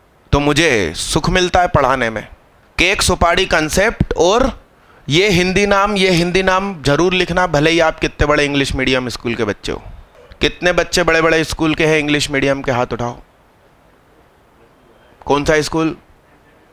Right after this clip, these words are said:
Saint जेवियर, very good, बहुत बढ़िया। आंवले को English में क्या कहते हैं? अरे बता दो भाई साहब, कौन से school से हो दीदी आप?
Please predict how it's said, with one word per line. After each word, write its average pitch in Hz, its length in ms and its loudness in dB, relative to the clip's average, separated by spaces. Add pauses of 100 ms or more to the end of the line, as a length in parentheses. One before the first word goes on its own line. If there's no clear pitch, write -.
(500)
Saint 131 240 0
जेवियर, 127 340 2
very 127 300 2
good, 98 140 -2 (2500)
बहुत 131 200 0
बढ़िया। 90 340 -8 (600)
आंवले 151 240 2
को 170 120 0
English 165 300 0
में 170 80 -8
क्या 160 100 0
कहते 143 240 -4
हैं? - 260 -14 (340)
अरे 113 140 2
बता 120 300 2
दो 139 100 0
भाई 127 180 0
साहब, - 160 -8 (180)
कौन 143 160 0
से 156 140 0
school 160 220 0
से 147 60 0
हो 165 60 2
दीदी 151 240 0
आप? 147 200 0